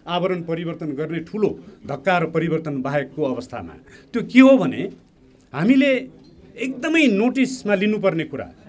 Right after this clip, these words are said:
भा-, भाषा संस्कृतिका विरुद्धमा प्रहार भएको छ। गाडीको प्लेट नम्बरमा त्यो इम्बोस नम्बर राख्नुपर्ने कारण के? त्यसमा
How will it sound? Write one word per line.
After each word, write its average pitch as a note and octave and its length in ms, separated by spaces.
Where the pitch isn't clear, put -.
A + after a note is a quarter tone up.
भा-, E3+ 520
भाषा F3 320
संस्कृतिका B3+ 1300
विरुद्धमा F#3+ 500
प्रहार A3 320
भएको F3 320
छ। C#3 100
गाडीको A#3+ 800
प्लेट A#3 340
नम्बरमा A#3 400
त्यो A3+ 260
इम्बोस A#3+ 380
नम्बर A3+ 240
राख्नुपर्ने G3+ 460
कारण F3+ 340
के? D#3+ 160
त्यसमा A#3+ 280